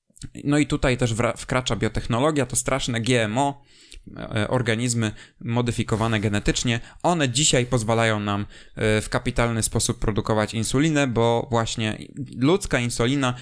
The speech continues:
jest opracowana za pomocą narzędzi biotechnologicznych. Dzisiaj ludzka insulina jest produkowana przez bakterie, modyfikujemy ich, e, D N A, wprowadzamy, e, e, po raz pierwszy zrobiono to tak, że wprowadzono dwa różne fragmenty e, D N A, które były odpowiedzialne za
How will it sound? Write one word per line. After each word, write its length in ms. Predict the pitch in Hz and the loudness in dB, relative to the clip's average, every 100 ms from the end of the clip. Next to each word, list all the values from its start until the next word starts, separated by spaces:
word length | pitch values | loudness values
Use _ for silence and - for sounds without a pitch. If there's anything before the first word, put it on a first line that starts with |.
| - | -8
jest 540 | - 139 151 - - _ _ _ _ - | 0 2 2 -4 -12 _ _ _ _ -10
opracowana 760 | 123 117 127 113 139 123 113 | -6 -4 -2 0 0 0 -2
za 100 | 120 | -6
pomocą 400 | 120 113 113 117 | -6 -4 -4 -4
narzędzi 340 | 110 110 135 117 | -2 -2 -2 -2
biotechnologicznych. 840 | 110 110 - 107 110 139 - 117 | -4 -4 -4 -2 0 0 -2 -2
Dzisiaj 340 | 110 143 123 123 - - | -2 -2 -2 -4 -10 -2
ludzka 300 | 127 135 - | 0 0 -2
insulina 380 | 113 - 120 127 | 0 0 0 0
jest 140 | 107 | 0
produkowana 540 | - 104 107 107 104 104 | -2 -4 -4 -2 -2 -4
przez 220 | - 104 | -4 -4
bakterie, 560 | 98 - 147 139 127 123 - - _ | -4 -2 0 2 0 -2 -8 -20 _
modyfikujemy 720 | - 113 110 120 - 120 120 113 | -4 -4 -2 -4 0 2 2 -2
ich, 340 | 104 90 - | -4 -6 -6
e, 220 | 104 101 | -4 -2
D 220 | 98 107 | 0 0
N 140 | 107 131 | 2 0
A, 100 | 143 | 0
wprowadzamy, 540 | - 104 110 107 107 | -2 -2 0 0 -2
e, 240 | - - - | -2 -6 -4
e, 240 | 117 104 | -2 -2
po 160 | - 135 | -2 -2
raz 100 | 135 | -2
pierwszy 300 | 156 143 135 | -2 -2 -2
zrobiono 320 | 120 110 107 | 0 0 -2
to 80 | 98 | -2
tak, 180 | 131 117 | -4 -2
że 80 | |
wprowadzono 560 | 113 117 110 110 110 107 - - - - | -4 -2 -2 0 0 -2 -6 -16 -16 -10
dwa 480 | 107 110 123 123 | -8 -2 2 2
różne 320 | 117 113 110 107 | 2 0 0 0
fragmenty 680 | 113 107 113 113 117 101 - _ _ _ - | 0 0 0 0 -2 -2 -4 _ _ _ -8
e, 460 | 110 104 98 98 98 | -4 -2 0 -2 -4
D 280 | 98 113 101 | -2 0 0
N 200 | 110 123 | 0 0
A, 140 | 151 | 0
które 240 | 147 135 113 | -2 -2 0
były 160 | 107 | 0
odpowiedzialne 540 | 107 104 107 110 107 104 | -2 -2 -2 0 0 -2
za 240 | 107 107 | 0 -2